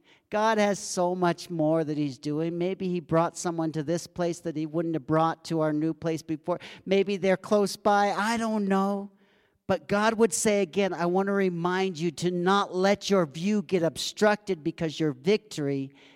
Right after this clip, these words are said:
is on the way." Verse two, Elisha said, "I wonder, hmm, how I can help you.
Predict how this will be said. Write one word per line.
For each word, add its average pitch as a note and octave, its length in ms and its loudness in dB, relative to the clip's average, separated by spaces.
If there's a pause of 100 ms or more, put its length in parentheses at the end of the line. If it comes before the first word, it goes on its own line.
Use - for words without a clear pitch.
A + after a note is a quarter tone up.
is D#3 340 0
on D#3+ 320 2
the D3+ 160 2
way." C#3+ 300 4
Verse E3 400 0
two, F#3 260 2
Elisha F3 640 4
said, D#3+ 460 2 (240)
"I A3+ 160 4
wonder, A3+ 800 4 (840)
hmm, C3 400 -2 (420)
how F#3+ 260 0
I F#3+ 220 2
can F#3 220 -4
help C3 360 -6
you. A#2+ 280 -8